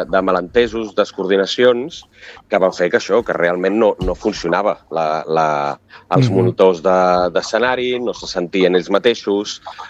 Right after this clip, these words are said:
Speaker 1: eh, i, i entenem que davant de problema, aquests problemes tècnics, un grup pugui dir, "Doncs no toquem. Fins aquí,
Speaker 2: Sí,
Speaker 1: sí."
Speaker 2: sí, sí.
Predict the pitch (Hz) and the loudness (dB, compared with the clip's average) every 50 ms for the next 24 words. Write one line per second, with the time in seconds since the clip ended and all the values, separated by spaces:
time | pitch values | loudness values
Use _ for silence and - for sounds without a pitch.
0 | - - 120 117 113 104 101 98 98 - - 107 101 92 90 - _ - - 110 | -4 2 4 4 4 6 4 4 2 0 -2 -4 -4 -6 -6 -8 _ -2 4 4
1 | 117 120 113 - 113 110 117 117 135 160 156 - 147 113 98 87 92 101 107 127 | 6 6 4 2 2 4 4 2 2 0 -2 0 0 0 0 -2 -4 -4 -4 -6
2 | - - 95 98 101 98 98 95 - 85 - - 101 - - - - 113 110 90 | -4 -2 0 2 2 2 0 -2 -4 -4 -2 -2 -2 -2 -4 -6 0 2 2 2
3 | 85 80 - - 82 80 85 95 123 143 - - - - 95 98 92 90 90 98 | 2 0 -2 -2 -2 0 0 0 -2 -2 -4 -10 -8 -4 -2 -2 0 2 2 2
4 | 113 - _ _ _ _ - - - _ _ _ _ - - - - 104 104 95 | 0 -2 _ _ _ _ -20 -20 -20 _ _ _ _ -20 -16 -8 -4 -2 -2 0
5 | 101 95 92 87 87 78 - - 85 82 80 76 - - 95 90 85 90 87 - | 0 0 2 0 0 -2 -4 -2 -2 -2 -2 -4 -4 -2 -2 -2 -2 -2 -4 -4
6 | 76 71 69 - - - - - 101 95 90 90 90 - - 123 143 175 - - | -4 -4 -6 -8 -18 -20 -8 -4 -2 -2 0 -2 -2 0 2 2 2 0 -4 -10
7 | - - - - 143 151 165 156 120 - 131 120 107 - - | -16 -8 -2 2 2 2 2 2 -2 -4 -6 -8 -8 -8 -12